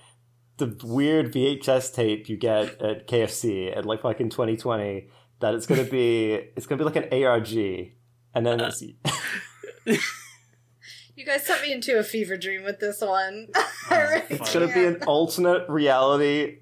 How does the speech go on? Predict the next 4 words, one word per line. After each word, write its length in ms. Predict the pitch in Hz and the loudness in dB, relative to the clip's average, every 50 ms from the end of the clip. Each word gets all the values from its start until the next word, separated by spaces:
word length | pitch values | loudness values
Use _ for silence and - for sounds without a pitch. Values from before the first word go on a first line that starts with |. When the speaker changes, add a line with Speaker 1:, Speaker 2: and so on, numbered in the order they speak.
| - | -8
Speaker 1:
po-, 300 | - - 139 135 - - | -2 -2 0 0 0 0
like, 360 | 123 123 117 113 110 110 107 - - - _ _ _ _ _ _ _ _ _ _ _ | 2 2 2 2 2 0 -2 -6 -14 -20 _ _ _ _ _ _ _ _ _ _ _
podcast, 880 | - 139 131 120 120 - - 123 110 107 104 101 - - - - - _ _ _ _ _ _ _ _ _ _ _ _ - | 0 0 0 0 0 0 2 2 4 4 2 0 -2 -6 -14 -18 -20 _ _ _ _ _ _ _ _ _ _ _ _ -20
Speaker 3:
Mm. 580 | 214 214 214 - - - - 208 214 226 214 | -20 -20 -20 -18 -16 -10 -8 -8 -8 -8 -10